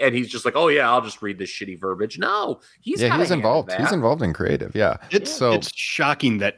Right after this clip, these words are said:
Speaker 3: Judgment Day is the best name they could come up with.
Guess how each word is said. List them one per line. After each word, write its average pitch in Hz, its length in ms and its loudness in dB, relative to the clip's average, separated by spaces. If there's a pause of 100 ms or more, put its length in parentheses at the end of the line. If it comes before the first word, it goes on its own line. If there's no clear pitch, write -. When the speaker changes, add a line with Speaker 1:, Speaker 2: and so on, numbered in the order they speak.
Speaker 3:
Judgment 104 540 0
Day 98 140 0
is 90 120 -4
the 92 100 -4
best 90 440 0
name 90 220 -2
they 90 120 0
could 92 160 -8
come 92 180 -4
up 87 200 -4
with. 98 280 -6